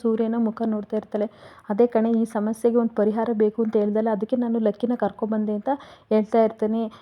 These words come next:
"ಅಯ್ಯೋ ಅಜ್ಜಿ, ಆ ಥರ ಏನಿಲ್ಲ, ನಿಮ್ಗೆ ಹೇಳ್ಬಾರ್ದು ಅಂತ ಏನೂ ಇಲ್ಲ, ನಿಮ್ ಬರ್ತ್ಡೇನ ನಾವು ತುಂಬ ಚೆನ್ನಾಗಿ ಸೆಲೆಬ್ರೇಟ್ ಮಾಡ್ಬೇಕು ಅಂತ ಅನ್ಕೊಂಡಿದ್ವಿ, but ಈ ಥರ ಎಲ್ಲ ಆಯ್ತಲ್ಲ, ಅದಕ್ಕೆ ಬೇಜಾರಾಗಿ ಏನೂ ಹೇಳಿಲ್ಲ" ಅಂತ ಹೇಳ್ತಾಳೆ.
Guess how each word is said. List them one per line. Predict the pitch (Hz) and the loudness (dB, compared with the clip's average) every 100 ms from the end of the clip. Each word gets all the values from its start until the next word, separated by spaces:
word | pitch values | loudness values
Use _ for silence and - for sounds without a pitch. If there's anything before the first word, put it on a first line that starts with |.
| - | -8
"ಅಯ್ಯೋ | 208 208 226 | -2 0 2
ಅಜ್ಜಿ, | 226 180 240 | 2 4 2
ಆ | 196 | 2
ಥರ | 190 226 | 0 0
ಏನಿಲ್ಲ, | 233 226 226 220 | 2 2 0 0
ನಿಮ್ಗೆ | 226 214 202 | 0 2 2
ಹೇಳ್ಬಾರ್ದು | 196 202 233 220 226 | 2 2 0 0 -2
ಅಂತ | 220 | 0
ಏನೂ | 226 214 220 | 0 0 0
ಇಲ್ಲ, | 220 214 220 | -2 -2 -2
ನಿಮ್ | 220 202 | -2 0
ಬರ್ತ್ಡೇನ | 190 - 233 254 | -2 -2 -4 -2
ನಾವು | 254 233 226 | -2 -2 -2
ತುಂಬ | 226 220 233 | -2 -2 -4
ಚೆನ್ನಾಗಿ | 233 220 220 | -4 -4 -2
ಸೆಲೆಬ್ರೇಟ್ | 226 208 202 220 226 | -2 -2 -2 -2 -2
ಮಾಡ್ಬೇಕು | 226 208 214 220 | -2 0 -2 -2
ಅಂತ | 226 220 | -2 -2
ಅನ್ಕೊಂಡಿದ್ವಿ, | 220 214 220 214 208 226 | -4 -2 -2 -2 0 0
but | 208 208 | 0 -2
ಈ | 214 214 | 0 0
ಥರ | 220 240 | -2 -2
ಎಲ್ಲ | 240 226 220 | -2 -2 -4
ಆಯ್ತಲ್ಲ, | 208 214 220 | -4 -4 -4
ಅದಕ್ಕೆ | 220 202 208 | -4 -4 -4
ಬೇಜಾರಾಗಿ | 214 220 214 226 220 214 | 2 2 2 0 0 2
ಏನೂ | 214 220 | 2 2
ಹೇಳಿಲ್ಲ" | 214 208 208 208 | 0 0 0 0
ಅಂತ | 202 247 | -2 0
ಹೇಳ್ತಾಳೆ. | 226 202 214 208 214 | 0 0 0 2 2